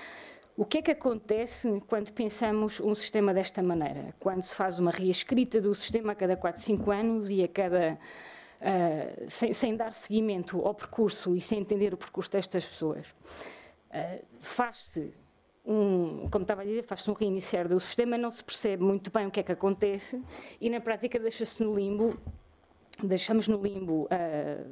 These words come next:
vários grupos, deixamos, deixamos de lhe dar seguimento e agora, no caso dos investigadores F C T,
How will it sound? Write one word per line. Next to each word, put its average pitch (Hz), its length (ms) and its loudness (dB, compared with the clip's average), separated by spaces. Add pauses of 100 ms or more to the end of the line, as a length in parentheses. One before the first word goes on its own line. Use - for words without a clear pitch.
vários 185 420 -2
grupos, 214 280 0
deixamos, 202 520 0
deixamos 202 400 0
de 190 80 0
lhe 190 60 2
dar 180 160 0
seguimento 220 600 -2
e 220 140 2
agora, 185 220 2
no 196 120 -2
caso 214 220 0
dos 208 80 0
investigadores 202 540 2
F 190 120 -2
C 196 120 -8
T, 156 300 0